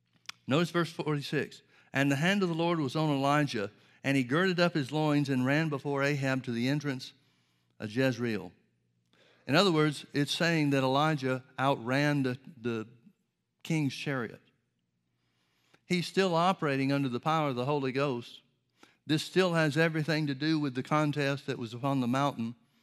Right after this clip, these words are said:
where God answered by fire. All of these are uh, ancillary or additional parts of the contest that's just been completed. Chapter nineteen.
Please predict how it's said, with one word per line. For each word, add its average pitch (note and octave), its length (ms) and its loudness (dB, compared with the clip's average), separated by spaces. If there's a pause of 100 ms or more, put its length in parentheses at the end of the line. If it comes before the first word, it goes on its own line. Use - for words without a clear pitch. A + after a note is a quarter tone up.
(280)
where B2 100 -6
God C3 300 2
answered B2+ 340 -2
by B2 160 -2
fire. A#2+ 300 -2
All C3 240 0
of D#3+ 100 0
these D#3+ 240 -2
are A#2+ 180 -4 (520)
uh, G#2 240 -2 (300)
ancillary C#3+ 840 2 (840)
or B2+ 160 2
additional C3 640 0 (360)
parts D#3 540 0 (1800)
of A#2 140 -2
the C3 80 -4
contest C#3+ 560 0
that's B2 120 -4
just C3 260 -6
been C3 180 -2
completed. A#2 520 -4 (1080)
Chapter D3 300 2
nineteen. B2 540 0